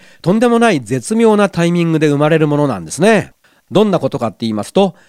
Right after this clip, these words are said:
デビューにあたってサザンをプロモートしたのは、今をときめく音楽芸能プロダクションのアミューズなんですけども、この事務所はキャンディーズの解散コンサートなどを担当した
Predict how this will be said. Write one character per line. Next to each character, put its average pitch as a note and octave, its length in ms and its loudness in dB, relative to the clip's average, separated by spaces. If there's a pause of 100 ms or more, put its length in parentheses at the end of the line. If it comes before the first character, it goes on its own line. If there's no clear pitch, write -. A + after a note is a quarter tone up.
デ D#3+ 160 0
ビ G3+ 120 0
ュ F#3 60 2
ー - 20 -2
に C3 120 -2
あ A2 80 -4
た B2+ 120 -6
っ A#2 120 -12
て G#2+ 140 -6
サ G3+ 120 0
ザ F#3+ 140 2
ン C#3+ 120 -2
を A2 60 -6
プ C#3 120 -4
ロ D#3+ 100 4
モ E3 140 2
ー C#3+ 40 -4
ト A2+ 120 -4
し - 80 -12
た B2 120 -4
の A2 120 -6
は、 C3+ 180 0 (200)
今 F#3+ 260 2
を B2 100 -2
と A#2+ 140 -10
き D#3 140 -4
め D3 120 0
く G#2 180 -10
音 F#3 220 0
楽 A2 300 -6
芸 D3+ 200 0
能 F#3+ 220 0
プ E3 120 -2
ロ D#3+ 80 4
ダ D3 120 0
ク - 80 -14
シ - 80 -6
ョ A2 60 -4
ン G#2 80 -8
の C#3 260 -4
ア G#3+ 160 2
ミ A#3+ 120 2
ュ F#3+ 80 4
ー - 20 4
ズ A#2+ 160 -6
な A2 120 -4
ん G2+ 80 -6
で F#2+ 80 -8
す - 120 -12
け A2 80 -6
ど G#2+ 100 -6
も、 F3 300 0 (300)
こ G#3+ 120 0
の B3+ 140 2
事 G#3 80 -6
務 A3+ 160 2
所 D3+ 200 0
は D#3 220 0 (140)
キ B3 80 0
ャ B3+ 40 4
ン B3 80 2
デ G3+ 80 2
ィ - 40 4
ー - 20 2
ズ B2+ 100 -6
の A#2+ 200 -4
解 - 180 -2
散 G#3+ 240 -2
コ G3 140 0
ン F3+ 80 0
サ D3 180 0
ー C3 40 -4
ト B2+ 120 -4
な D#3 140 0
ど D3 100 0
を A2+ 80 -4
担 C#3 220 -6
当 B2 180 -4
し - 80 -12
た C#3 220 -4